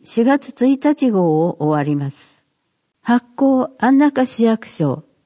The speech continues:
郵便番号三七九の零一九二、安中市安中一の二十三の十三。電話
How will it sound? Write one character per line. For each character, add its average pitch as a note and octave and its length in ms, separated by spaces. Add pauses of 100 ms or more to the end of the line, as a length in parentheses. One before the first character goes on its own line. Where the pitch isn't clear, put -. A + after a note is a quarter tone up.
(460)
郵 C#4+ 180
便 D4 240
番 A#3+ 280
号 E3 260
三 C4 340
七 C4+ 300
九 F3 260
の D3+ 240
零 B3+ 320
一 B3+ 220
九 F3 320
二、 D3 360 (640)
安 C4 180
中 D4 300
市 F#3+ 180
安 F3 220
中 E3 460 (340)
一 D4+ 300
の A#3+ 160
二 B3 220
十 A#3 240
三 D#3+ 360
の D#3 220
十 G3 300
三。 B2 440 (1120)
電 A3+ 300
話 F#3 340